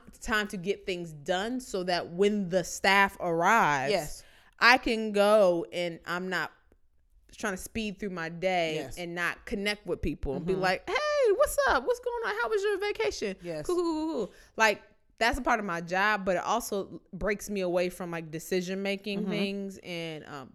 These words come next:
Speaker 1: the, takes a significant amount of energy.
Speaker 2: Mm-hmm.
Speaker 1: Um, and I can just, "Hey, how you doing?" You know,
Speaker 2: Yes.
Speaker 1: make connections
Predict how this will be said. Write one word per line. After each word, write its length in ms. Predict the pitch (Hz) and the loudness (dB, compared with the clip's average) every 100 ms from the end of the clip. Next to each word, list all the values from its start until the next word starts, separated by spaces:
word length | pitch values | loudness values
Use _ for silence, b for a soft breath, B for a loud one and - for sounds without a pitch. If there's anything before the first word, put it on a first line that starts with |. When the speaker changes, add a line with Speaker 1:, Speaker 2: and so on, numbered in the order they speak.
| - | -8
Speaker 1:
the, 160 | 165 - - | -6 -6 -4
takes 240 | 190 - | -4 -4
a 60 | 147 | -8
significant 500 | - 170 170 - 165 | -6 -4 -4 -4 -4
amount 180 | 156 151 | -4 -6
of 60 | |
energy. 520 | 160 175 175 175 180 b b b 175 | -8 -8 -6 -8 -8 b b b -10
Speaker 2:
Mm-hmm. 100 | 165 | -6
Speaker 1:
Um, 340 | 160 135 120 | -6 -6 -8
and 140 | - 175 | -8 -6
I 100 | 160 | -6
can 180 | 185 170 | -6 -10
just, 260 | 170 - _ _ _ _ _ - - - - - - - | -10 -12 _ _ _ _ _ -20 -20 -20 -20 -20 -20 -2
"Hey, 260 | 196 185 | 2 2
how 120 | 175 | 2
you 120 | 175 165 | 0 -2
doing?" 320 | 190 160 143 | -4 -6 -8
You 100 | 170 | -8
know, 180 | 170 170 | -8 -8
Speaker 2:
Yes. 120 | 165 170 | -6 -2
Speaker 1:
make 200 | 190 - _ - | -2 -2 _ -10
connections 680 | 208 175 165 - 240 254 | -6 -2 -4 -4 -8 -8